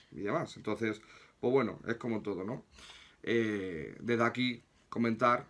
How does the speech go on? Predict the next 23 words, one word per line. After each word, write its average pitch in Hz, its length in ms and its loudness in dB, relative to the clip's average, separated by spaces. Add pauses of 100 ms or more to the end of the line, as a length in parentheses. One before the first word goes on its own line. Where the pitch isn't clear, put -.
de 117 280 -6
que 104 340 -2
si 110 280 -4
yo 117 200 2
realmente 117 520 -2
no 113 180 0
hubiese 113 540 2
movido 113 440 2
ficha, 127 680 2
mm, 110 420 -2
vosotros 117 480 -2
jamás 117 500 2
hubieseis 107 340 -4
conocido 107 680 -4 (420)
ni 107 100 -6
a 101 40 -4
Alfredo, 156 720 0
ni 117 100 -2
a 98 80 -2
Omar, 143 480 2
ni 113 140 -4
a 101 40 -4
Lucía. 101 380 -4